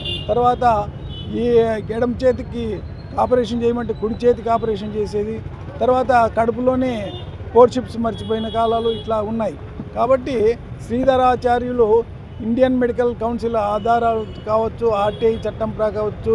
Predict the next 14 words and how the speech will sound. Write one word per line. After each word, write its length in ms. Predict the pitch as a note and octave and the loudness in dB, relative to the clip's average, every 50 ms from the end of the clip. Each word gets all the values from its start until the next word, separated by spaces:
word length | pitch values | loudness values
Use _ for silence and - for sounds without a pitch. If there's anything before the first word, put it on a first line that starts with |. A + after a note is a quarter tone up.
| A3 G#3 G#3 | 2 0 -2
వినియోగదారుల 680 | G#3 F#3+ G#3+ A3+ A3+ A3+ A3 A3+ A3+ A3 G#3+ G#3+ G#3+ - | -4 -4 0 2 2 4 4 6 4 4 4 2 -2 -4
చట్టం 240 | G#3 - - G#3+ G#3 G3 G#3 | -4 -4 -4 -4 -2 0 0
కావచ్చు, 380 | G#3 G#3 G#3 G#3 - - A3 A3 G#3+ G3+ - - - - - - - | 2 2 0 -2 -2 0 2 2 2 0 -4 -10 -10 -10 -12 -4 2
Clinical 380 | - A#3 A#3+ B3 A#3+ B3+ C4+ C4+ C4 C4 | 4 6 6 6 6 6 8 8 8 6
and 140 | B3 A#3+ A#3+ A3 G3+ | 4 2 2 2 0
Establishment 640 | - - - A#3+ A#3+ A#3+ B3 A#3 - A3 A#3+ A#3 G#3 A#3 A3+ | 0 2 2 2 4 2 0 -4 -4 -4 -4 -2 0 2 2
Act 160 | A3+ A3 - - - | 2 0 -2 -4 0
కావచ్చు, 340 | A3 G#3+ G#3+ G#3+ G#3 - A#3 A3 - | 0 2 2 0 -2 -4 -4 -2 -2
ప్రైవేట్ 340 | G3+ G#3 G#3+ A#3 A#3+ A3 A3 A3 | -2 2 4 4 4 4 4 -2
నర్సింగ్ 300 | A3 G3+ - A3 A3 A3 | -4 -4 -4 -6 -4 -2
హోమ్ 120 | A3+ A3+ A3 G#3+ G#3+ | -2 -2 -2 -2 -2
యాక్ట్ 240 | G#3+ G#3 - - - - - - | -2 -2 -4 -8 -12 -10 -6 -2
కావచ్చు, 360 | G#3 G#3+ G#3+ G#3+ G#3 - A#3 A#3+ A#3 - - - - - - - - - | 0 0 0 0 -2 -2 -2 -2 -2 -4 -8 -12 -12 -12 -12 -6 0 4
తర్వాత 280 | A#3+ B3 B3+ C4 A3 | 6 8 8 8 6